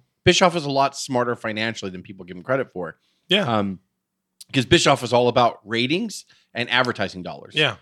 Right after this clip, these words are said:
Speaker 1: Whereas he didn't really give a shit about house shows 'cause he took that away in
Speaker 2: He
Speaker 1: ninety-three.
Speaker 2: took house shows completely
Speaker 1: Yeah.
Speaker 2: away.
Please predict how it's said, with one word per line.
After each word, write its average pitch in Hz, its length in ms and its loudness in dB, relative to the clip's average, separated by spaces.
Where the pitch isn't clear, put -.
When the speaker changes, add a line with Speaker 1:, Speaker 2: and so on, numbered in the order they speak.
Speaker 1:
Whereas 123 340 6
he 120 80 -12
didn't 185 160 0
really 160 120 -2
give 185 140 -2
a - 20 -2
shit 123 160 -4
about 95 200 -6
house 151 220 0
shows 92 280 -8
'cause 104 140 -14
he 101 100 -8
took - 260 -12
that 113 80 -2
away 127 240 0
in 104 80 -2
Speaker 2:
He - 20 -10
Speaker 1:
ninety-three. 135 420 -6
Speaker 2:
took 190 160 4
house 151 200 4
shows 139 240 2
completely 135 380 2
Speaker 1:
Yeah. 117 60 -2
Speaker 2:
away. 113 280 -2